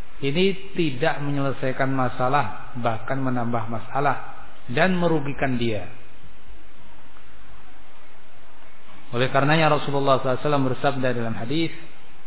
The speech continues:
La tad'u ala anfusikum wa la tad'u ala auladikum wa la tad'u ala amwalikum.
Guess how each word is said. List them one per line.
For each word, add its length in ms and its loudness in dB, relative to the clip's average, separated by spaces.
La 280 6
tad'u 400 4
ala 320 4
anfusikum 800 2
wa 160 2
la 160 2
tad'u 400 2
ala 400 2
auladikum 1200 0
wa 160 2
la 200 6
tad'u 400 2
ala 440 4
amwalikum. 640 0